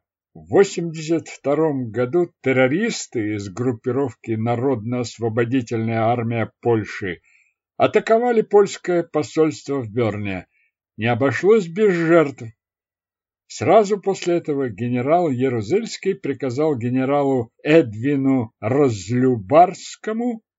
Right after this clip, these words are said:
формировать специальное подразделение в составе польской армии.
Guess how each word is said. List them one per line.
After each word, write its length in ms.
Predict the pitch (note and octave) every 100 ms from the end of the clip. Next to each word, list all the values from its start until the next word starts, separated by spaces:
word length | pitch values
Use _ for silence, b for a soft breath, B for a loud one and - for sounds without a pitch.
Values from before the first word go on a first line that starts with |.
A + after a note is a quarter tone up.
| _ -
формировать 680 | C#3+ E3 E3+ F#3 G#3 A3+
специальное 960 | - - - F#3+ - G3 G#3+ G#3+ G#3+ G#3 -
подразделение 840 | F#3+ G3+ G3+ D#3+ F3+ G3 G#3+ G3+
в 60 | -
составе 420 | F#3 - G3+ G3+
польской 560 | F#3+ F#3+ F#3+ - G3 F#3+
армии. 640 | D3+ B2+ A#2+ A2+ G2+ F2+